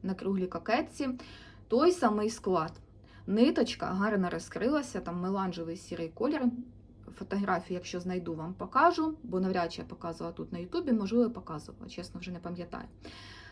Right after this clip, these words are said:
Так ось, е, цей самий склад, я в'язала зразок заздалегідь, його прала, один раз попрала, нічого не сталося, тобто ниточка не стала м'якою.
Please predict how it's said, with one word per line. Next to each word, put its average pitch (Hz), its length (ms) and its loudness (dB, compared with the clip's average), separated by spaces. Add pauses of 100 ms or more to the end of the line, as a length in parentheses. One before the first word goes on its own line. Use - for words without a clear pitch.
(120)
Так 220 220 0
ось, - 360 4
е, - 260 -8 (180)
цей 294 260 6
самий 233 340 4
склад, 202 600 0
я 196 640 0
в'язала 185 500 0
зразок 185 460 0
заздалегідь, 180 720 -2
його 190 220 -2
прала, 233 600 0 (120)
один 185 360 0
раз 196 160 -4
попрала, 240 640 2
нічого 196 580 0
не 180 140 -4
сталося, 180 640 -2
тобто - 300 -8
ниточка 185 500 -4
не 180 120 -6
стала 196 360 2
м'якою. 185 840 2